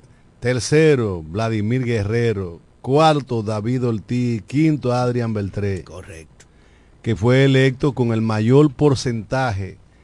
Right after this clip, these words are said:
Speaker 1: con que se ha elegido un dominicano. Más del noventa y cinco por ciento de las personas convocadas a votar lo hicieron a favor del dominicano,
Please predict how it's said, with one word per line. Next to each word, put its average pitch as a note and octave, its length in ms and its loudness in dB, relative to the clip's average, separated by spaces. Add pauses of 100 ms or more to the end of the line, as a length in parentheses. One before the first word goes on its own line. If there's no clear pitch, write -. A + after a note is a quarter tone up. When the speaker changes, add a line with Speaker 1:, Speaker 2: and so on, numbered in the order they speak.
(280)
Speaker 1:
con G2+ 180 -8
que G2 120 -6
se A2 140 -4
ha A#2+ 40 0
elegido A#2 420 -2
un A2+ 100 -4
dominicano. G2+ 680 -6
Más F#2+ 220 -8
del A#2+ 100 -4
noventa A2 400 -6
y G2+ 80 -6
cinco D3 380 -6
por G#2+ 200 -6
ciento A#2 440 -6
de G2 100 -6
las F#2 260 -8
personas A2 540 -6
convocadas G#2+ 600 -6
a G#2 80 -4
votar G#2+ 500 -4 (720)
lo G2+ 140 -4
hicieron A2 480 -2
a G#2 40 -8
favor G#2 400 -4
del G2+ 160 -4
dominicano, F#2 680 -6